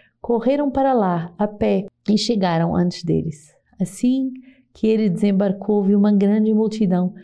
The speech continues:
e ficou tomado de compaixão por eles, pois estavam como ovelhas sem pastor.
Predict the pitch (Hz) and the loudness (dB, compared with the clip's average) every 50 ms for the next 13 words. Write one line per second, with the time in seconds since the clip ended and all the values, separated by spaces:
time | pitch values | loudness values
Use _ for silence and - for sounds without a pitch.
0 | - - _ _ _ _ - 196 - - - 214 196 - - - 208 202 202 202 | -20 -20 _ _ _ _ -4 -4 -4 -2 -4 -4 -4 -2 -4 -4 -4 -4 -4 -4
1 | 190 185 175 175 180 180 185 208 214 202 202 185 180 185 - - 175 165 170 180 | -2 -2 0 0 0 0 0 0 2 0 0 0 -2 -4 -4 -4 -4 -2 -2 -4
2 | 170 - - - 175 165 - - 180 170 165 156 156 - - _ - 185 165 185 | -4 -4 -4 -4 -4 -4 -4 -4 -4 -2 -2 -4 -6 -8 -12 _ -4 -4 -2 -2
3 | 170 - - - 180 180 185 185 175 - - 190 170 170 175 165 170 165 160 160 | -4 -4 -4 -4 -2 -2 0 -2 -4 -2 -2 -2 0 0 0 -2 -2 -2 -2 -2
4 | 160 156 - - 170 160 - 160 156 - - - 165 160 | -4 -6 -6 -6 -8 -6 -6 -6 -8 -8 -8 -6 -6 -6